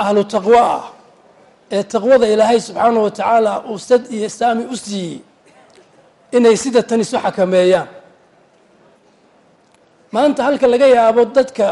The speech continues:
qaarkii in ayba tuhum isku dilaan. Laga yaabo mid aan kii wax geystayba ahayn oo tuhum in looba dilo amba loo khaarajiyo amba wax la mid ah.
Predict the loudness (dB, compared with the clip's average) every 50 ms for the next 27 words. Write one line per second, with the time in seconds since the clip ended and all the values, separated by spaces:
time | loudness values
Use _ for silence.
0 | -4 -8 -6 -2 0 0 0 -2 -4 -6 -8 -8 -6 -6 -6 -6 -6 -4 -4 -4
1 | -4 -2 -2 -2 -4 -4 -6 -12 -20 -16 -8 -6 -4 -2 -2 -4 -6 -8 -10 -10
2 | -10 -8 -4 -2 -2 -2 -2 -6 -12 -18 -20 _ _ _ _ _ _ _ _ _
3 | _ _ _ _ _ _ _ _ _ _ _ _ _ _ _ _ _ _ _ _
4 | _ -4 0 2 2 2 2 2 0 0 0 -2 -2 -4 -8 -18 -20 _ _ _
5 | _ _ _ _ _ _ _ _ _ -8 -8 -6 -4 -4 -4 -4 -6 -8 -6 -4
6 | -2 -2 -2 -4 -4 -4 -4 -4 -4 -2 -2 -2 -2 0 -2 -2 -2 -2 -2 -2
7 | -2 -2 -4 -4 -4 -2 -2 0 0 0 0 -2 -8 -16 -20 -20 _ _ _ _
8 | _ _ _ _ -4 -2 2 4 6 6 6 6 4 2 0 0 -2 0 0 0
9 | 0 0 0 2 2 2 2 2 0 0 0 -2 -2 -4 -4 -4 -2 -2 -2 -2
10 | -4 -4 -2 -4 -6 -8 -8 -12 -16 -20